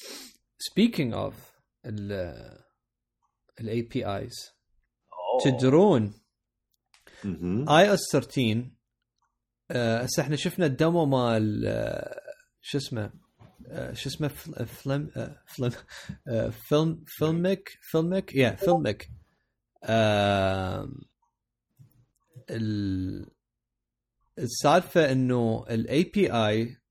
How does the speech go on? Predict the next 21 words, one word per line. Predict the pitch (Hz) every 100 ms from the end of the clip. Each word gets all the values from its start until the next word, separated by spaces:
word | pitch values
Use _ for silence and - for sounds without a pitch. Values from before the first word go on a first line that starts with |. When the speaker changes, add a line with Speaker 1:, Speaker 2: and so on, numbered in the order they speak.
| _
Speaker 1:
مال | 117 117
الكاميرا | 110 110 147 165 165 127
اللي | 113 107
تنفتح، | 110 139 135 131 - - 262 - _ _ _ _ _ _ _ _ _ _ _ _ _ -
اللي | 113 113
تو | 110 131
شفت-، | 127 -
اللي | 123 120 113
شفته | 175 160 127
أنت، | 113 117 107 104 - _ _ -
آه، | 104 104 104 - - - - _ _
أنمار، | 117 113 101 95 - _ - - _ _ -
مو؟ | 104 127 139 _ _ _
Speaker 2:
أي. | 101 98
Speaker 1:
مال | 123 123 117 95
إنه | 117 117
يفتح | 101 113
لك | 139
Speaker 2:
مم. | 131
Speaker 1:
كم | 127
كاميرا. | 117 131 131 139 156